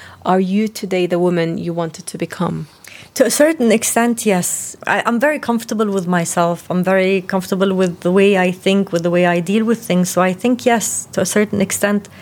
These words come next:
Speaker 2: I think I've accomplished maybe, yani, that to a certain extent. In the future, I look forward to accomplishing more,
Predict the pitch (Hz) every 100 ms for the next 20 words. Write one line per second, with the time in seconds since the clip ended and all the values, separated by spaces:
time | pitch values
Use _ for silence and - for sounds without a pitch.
0 | - 180 180 202 190 - 185 - 180 175
1 | 165 - - - - - 208 190 190 185
2 | 214 214 170 160 185 180 170 175 - -
3 | - 185 175 180 - 233 226 - - 185
4 | 180 226 233 - 254 - - - 170 185
5 | 190 - 214 208 214 214 202 208 - -
6 | - - - - 208 202 202 202 202 202
7 | 196 262